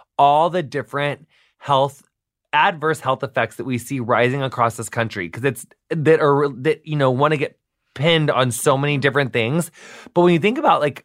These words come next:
the Trade Secrets Act and the fragrance lobby and the things that we are slathering all over our bodies from head to toe, day in and day out, putting it on our counters, the floors, our cars, are everywhere. It's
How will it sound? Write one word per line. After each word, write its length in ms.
the 140
Trade 320
Secrets 420
Act 380
and 260
the 80
fragrance 500
lobby 360
and 120
the 80
things 280
that 120
we 120
are 80
slathering 880
all 360
over 220
our 100
bodies 420
from 160
head 220
to 60
toe, 440
day 240
in 120
and 120
day 180
out, 260
putting 200
it 80
on 120
our 80
counters, 500
the 100
floors, 500
our 160
cars, 680
are 420
everywhere. 500
It's 160